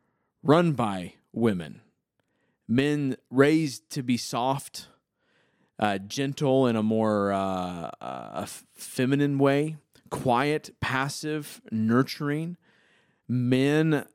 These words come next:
are taught to view their aggressive instincts as a result of the fall. Uh,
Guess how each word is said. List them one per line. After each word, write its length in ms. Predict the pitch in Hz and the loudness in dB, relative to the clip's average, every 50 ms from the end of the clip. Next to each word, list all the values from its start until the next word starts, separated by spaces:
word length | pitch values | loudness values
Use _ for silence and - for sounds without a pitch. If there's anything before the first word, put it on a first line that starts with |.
| _ | _
are 540 | - 104 120 117 110 110 107 101 98 98 - _ | -4 -2 0 2 2 2 2 0 -2 -4 -6 _
taught 480 | - - - - - 147 151 147 - - | -14 -14 -8 -4 -2 -2 -2 -2 -6 -10
to 140 | - 143 117 | -10 -10 -8
view 260 | 107 117 135 139 135 | -2 2 2 4 4
their 260 | 120 131 117 113 104 | 4 4 2 2 2
aggressive 840 | 87 98 107 101 98 104 107 104 110 117 117 - - - 156 131 123 | 0 -2 -2 -4 -6 -6 -2 0 0 0 0 0 -4 -6 -8 -6 -4
instincts 760 | - 127 131 143 - - - 156 156 160 - - - - - - | -2 -2 -2 -2 -4 -6 -8 -8 -8 -8 -8 -10 -12 -14 -12 -8
as 160 | - 107 107 107 | -8 -6 -4 -4
a 60 | 107 | -2
result 720 | 104 107 107 95 98 113 110 117 127 131 - - - - _ _ _ _ _ _ _ _ _ - | 0 0 0 0 0 0 0 2 0 0 -4 -8 -16 -18 _ _ _ _ _ _ _ _ _ 2
of 140 | 120 107 90 | 2 2 2
the 80 | 101 95 | -2 -8
fall. 560 | - - - 107 101 117 156 220 202 - _ _ _ _ _ _ _ _ _ _ _ _ - | -8 -4 -2 0 2 2 2 0 -2 -8 _ _ _ _ _ _ _ _ _ _ _ _ -2
Uh, 480 | 117 107 104 98 95 92 87 82 87 | -2 0 0 0 -2 -4 -4 -6 -10